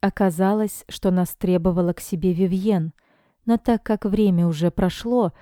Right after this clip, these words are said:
я вновь сумела избежать встречи с принцессой. Это, вместе с остальным непроходящим напряжением, позволило немного выдохнуть.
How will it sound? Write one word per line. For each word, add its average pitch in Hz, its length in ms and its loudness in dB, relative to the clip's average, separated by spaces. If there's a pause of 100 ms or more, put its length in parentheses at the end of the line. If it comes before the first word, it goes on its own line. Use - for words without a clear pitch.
(200)
я 202 180 4
вновь 175 320 0
сумела 170 520 0
избежать 160 460 -2
встречи - 520 -4
с - 120 -10
принцессой. - 920 -4 (520)
Это, 226 420 0 (240)
вместе 190 460 2
с - 100 -10
остальным 190 540 2
непроходящим 180 840 0
напряжением, 202 840 2 (320)
позволило 190 640 2
немного 175 520 2
выдохнуть. 170 840 -4